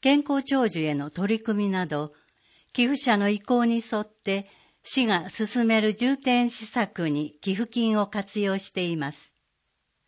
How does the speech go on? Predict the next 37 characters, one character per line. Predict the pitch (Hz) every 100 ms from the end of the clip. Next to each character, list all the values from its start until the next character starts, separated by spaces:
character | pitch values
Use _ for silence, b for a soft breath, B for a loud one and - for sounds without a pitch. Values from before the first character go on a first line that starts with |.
| _ _ _ _ _ _ _ _
具 | 202 233
体 | 302 320
的 | 320 302
な | 285 277
事 | 240
例 | 233 247
と | 240 226
し | 220
て、 | - 190 185 b b b b -
令 | 262 262
和 | 202
元 | 185 220 233
年 | 233 214
度 | 180 175
か | 170
ら | 165 165 -
二 | 190 214
年 | 254 247 175
度 | 165
に | 160
か | 160 175
け、 | - 151 139 - _ _ _ _ _ _ -
夏 | 196 202 226
場 | 233 226
の | 214 208 -
猛 | 214 262
暑 | 247 208 180
か | 175
ら | 165 170 B B
子 | - 214
ど | 214
も | 208
た | 202 180
ち | - 180
を |
守 | 175 180 185 180 160
り、 | 160